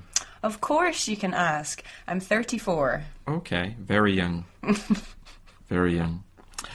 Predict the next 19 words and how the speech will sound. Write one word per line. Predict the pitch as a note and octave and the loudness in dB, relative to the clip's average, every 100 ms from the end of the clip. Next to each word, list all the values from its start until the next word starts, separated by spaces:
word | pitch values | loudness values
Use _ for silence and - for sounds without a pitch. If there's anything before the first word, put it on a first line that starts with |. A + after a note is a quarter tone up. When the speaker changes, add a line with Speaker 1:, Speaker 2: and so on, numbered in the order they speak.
| - - - | -14 -14 4
Speaker 2:
Uh, | - G#2+ G2 | 10 12 10
where | F2 A#2 C#3 D#3 | 10 10 10 10
is | G#2 A2+ | 6 4
your | A2+ | 4
mom | G2+ G2+ A#2 C3 | 4 4 4 2
from? | E2+ D#2+ - - - - - - | 0 0 -4 -10 -20 -20 -20 -10
Speaker 1:
My | - G3+ A#3 | 0 4 6
mum | A#3+ F#3+ F3+ F3 | 6 6 6 2
is | - F3 E3+ - | 0 -2 -2 0
also | D#3+ E3+ E3+ F3 D#3+ | 2 2 0 -2 -4
from | - D3+ | -4 0
Glasgow. | C#3 B2+ B2 A2 E2 C#3+ - - - | 4 4 2 -2 -4 -6 -14 -18 -12
Speaker 2:
Ah, | G2+ A#2+ A2+ G2 - - - | -8 -8 -10 -14 -16 -18 -8
nice. | G2 F2+ - | -4 -4 -6
Speaker 1:
Yeah. | - - | -10 -4
Speaker 2:
What | G#2 C3 C3+ | 4 6 6
does | A2 | 4
she | - C#3+ | 4 4
do? | A#2 E2+ F2 | 4 2 -2